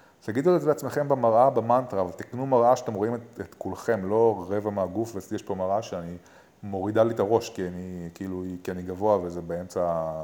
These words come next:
באמצע הגובה. צריך להחליף מראה ולהוסיף עוד מראה. אבל תעמדו מול מראה חמש דקות, תעשו את זה. ככה גם אמרה לי, אה, המורה שלי ליוגה. היא אמרה לי, "תסתכל על המראה, תגיד לעצמך דברים טובים", או שעוד. אמרה לי, שני אנשים אמרו לי דברים כאלה, ואני כזה, "מה זה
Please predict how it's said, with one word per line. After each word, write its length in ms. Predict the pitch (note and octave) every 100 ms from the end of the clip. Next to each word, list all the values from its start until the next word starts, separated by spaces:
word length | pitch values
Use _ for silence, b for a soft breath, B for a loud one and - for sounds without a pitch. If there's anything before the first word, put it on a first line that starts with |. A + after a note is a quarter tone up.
| E2
באמצע 300 | E2+ F#2 E2+
הגובה. 300 | E2+ E2 D#2+
צריך 180 | - F2
להחליף 260 | F2 F2
מראה 320 | E2+ E2+ G#2 G2
ולהוסיף 360 | E2 - F#2+
עוד 80 | F#2
מראה. 220 | F#2 F2+ F2+ b b b b b b b _ -
אבל 100 | G2
תעמדו 240 | A2 G#2+
מול 140 | D3 F3
מראה 260 | D#3+ G#2
חמש 280 | - A2+ A2+
דקות, 300 | C#3 - F2
תעשו 320 | G2 - B3+
את 80 | D#4+
זה. 140 | G3 B2 - - b b _ _ _ _ _ _ _ _ -
ככה 200 | A2 A#2+
גם 120 | C#3
אמרה 240 | C3 C#3
לי, 500 | D3 D3 C#3+ C#3+ C#3+ C3+
אה, 240 | C3 C3+
המורה 260 | C3 B2+ C3+
שלי 140 | D3
ליוגה. 400 | C#3 D3+ E3 G#2+ - -
היא 80 | F2
אמרה 160 | F#2 A2
לי, 60 |
"תסתכל 320 | A2+ - -
על 80 | C3
המראה, 240 | C#3+ G2 -
תגיד 280 | E3+ F2
לעצמך 300 | G2+ B2+ - C3
דברים 180 | B2+ C3
טובים", 340 | C3 C#3 A2+
או 60 | F2+
שעוד. 260 | G2 A2 - b b b b b _
אמרה 80 | D2
לי, 60 | A3
שני 240 | - B2
אנשים 280 | B2 - F#2+
אמרו 180 | F2 F2
לי 60 |
דברים 240 | F2 E2 E2+
כאלה, 200 | E2 D#2+
ואני 120 | F2+
כזה, 200 | - A2
"מה 140 |
זה 60 | F3